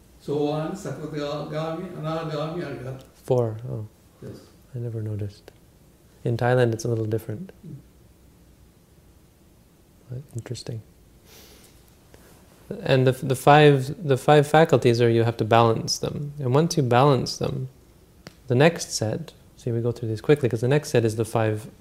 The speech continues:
Speaker 2: five bala. Bala means the five powers. The five powers are identical. It's Saddha, Virya, Sati, Samadhi, Panya. But they're separate. The Buddha talked about them, other times he talked about them separately because he was referring to when these five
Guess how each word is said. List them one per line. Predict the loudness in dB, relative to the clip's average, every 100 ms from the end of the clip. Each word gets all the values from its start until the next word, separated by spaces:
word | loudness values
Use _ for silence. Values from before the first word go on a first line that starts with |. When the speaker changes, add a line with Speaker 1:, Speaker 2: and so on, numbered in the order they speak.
| -20 _ _
Speaker 2:
five | -4 -2 -2 0
bala. | 2 4 2 -2 -4
Bala | 0 0 0
means | -2 -6
the | -6
five | -6 -6
powers. | -2 0 0 -4 -10 -16 _ _ -20 _ -2
The |
five | 2 2
powers | 4 4 6
are | 4
identical. | 4 4 4 2 -4 -6 -8
It's | -10 -10
Saddha, | -10 -4 -2 0 -2 0
Virya, | 0 0 -2 -6 -16 _ -20 _
Sati, | -4 -4 -2 -4
Samadhi, | -2 -4 -4 -6
Panya. | -4 -2 0 -2 -8 -16 -20 -20 -20 -20 _ 0
But | 0 0
they're | 0 6 6 6
separate. | 4 2 2 6 6 4
The | -2
Buddha | 2 2
talked | 4 0 2
about | 0 0
them, | -2 -2 -6 -16 -16 -16 -8
other | -2 0
times | 0 0
he | 0
talked | -4 -4
about | -6
them | -6 -2
separately | 0 0 0 0
because | -2 -4
he | -4
was | -2
referring | -4 -2 0 0
to | 0
when | 0 2
these | 0 -2
five | 0 2 2 0